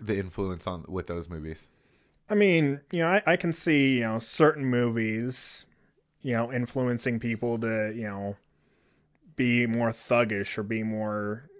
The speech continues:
Speaker 2: you know, gang type. And some,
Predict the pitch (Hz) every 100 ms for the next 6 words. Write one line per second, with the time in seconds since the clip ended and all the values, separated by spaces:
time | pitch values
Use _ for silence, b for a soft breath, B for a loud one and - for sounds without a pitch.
0 | - 120 104 92 90 101 117 110 117 117
1 | 107 104 104 92 90 90 - _ _ b
2 | b b b b b - 143 135 131 123
3 | 123 123 123 127